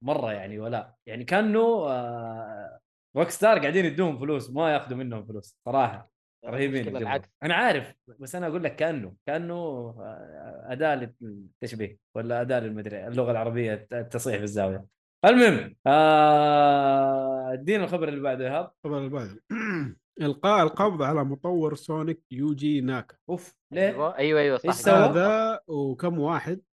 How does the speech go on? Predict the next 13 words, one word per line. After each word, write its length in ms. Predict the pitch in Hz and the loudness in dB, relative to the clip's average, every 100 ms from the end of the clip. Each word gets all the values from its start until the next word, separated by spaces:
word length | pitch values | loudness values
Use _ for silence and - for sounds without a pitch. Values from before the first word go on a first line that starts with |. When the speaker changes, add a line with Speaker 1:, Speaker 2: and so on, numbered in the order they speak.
| - | -10
Speaker 3:
تم 160 | 156 131 | -6 -4
إلقاء 280 | 127 - 135 | -6 -6 -6
القبض 280 | 135 131 110 | -6 -8 -6
عليهم 340 | 143 156 143 | -2 -2 -2
عشان 220 | 131 160 | -2 -2
يقول 240 | 147 170 202 | 0 0 0
لك 160 | 202 _ _ | -4 _ _
كان، 500 | - 202 220 233 233 _ | -2 2 2 2 -2 _
ما 140 | 151 151 | -6 -4
أدري 140 | 127 | -6
شو 100 | 143 | -10
اسمه 180 | 135 123 | -8 -8
بال-، 1400 | 120 117 117 113 113 113 110 110 107 104 101 98 95 | -6 -8 -8 -8 -10 -10 -10 -12 -12 -14 -16 -16 -18